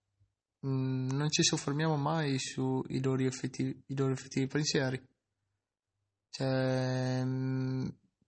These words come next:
quando vedi un post di Instagram, tu vedi la foto, vedi il sorriso, eccetera, ma tu non sai cosa sta effettivamente, effettivamente pensando in quel momento quella persona. Io ho trovato sempre molto interessante il pensiero delle persone in certe situazioni.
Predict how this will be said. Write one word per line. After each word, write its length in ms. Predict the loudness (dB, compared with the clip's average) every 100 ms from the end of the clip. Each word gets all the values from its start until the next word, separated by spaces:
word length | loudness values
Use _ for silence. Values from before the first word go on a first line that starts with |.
| _ _ _ _ _ _ -4 0
quando 220 | 2 4
vedi 160 | 4 4
un 80 |
post 260 | 4 2 4
di 120 | 4
Instagram, 760 | 4 4 4 4 2 2 0 0
tu 120 | 0
vedi 180 | 2 2
la 120 | 2
foto, 380 | 4 6 6 2
vedi 140 | 0
il 60 | 0
sorriso, 440 | 2 4 6 6
eccetera, 380 | 4 2 0 0
ma 80 | -2
tu 140 | -2
non 120 | -2 0
sai 220 | 2 2
cosa 140 | 2 -2
sta 180 | 0
effettivamente, 600 | -2 -4 -6 -4 -4 -8 -16 _
effettivamente 760 | -10 -6 -6 0 0 0 -2 -4
pensando 460 | -4 -2 -2 -2 -2
in 60 |
quel 120 | -2
momento 320 | -2 -2 -2 -2
quella 160 | -4
persona. 400 | -4 -6 -6 -8 -10 _ _ _ _ _ _ -20 -18 -18 -20 -20 -20 -20 _ _
Io 120 | 0
ho 40 | 2
trovato 300 | 2 2 0
sempre 240 | 2 2
molto 240 | 2 0 -2
interessante 640 | 0 0 0 0 0 -2
il 140 | -4
pensiero 800 | -4 -2 0 0 0 -2 -4 -6 -4
delle 160 | -4
persone 640 | -2 -2 -2 -4 -6 -6 -6
in 100 | -4
certe 240 | -4 -2
situazioni. 600 | -2 -2 -2 -2 -2 -6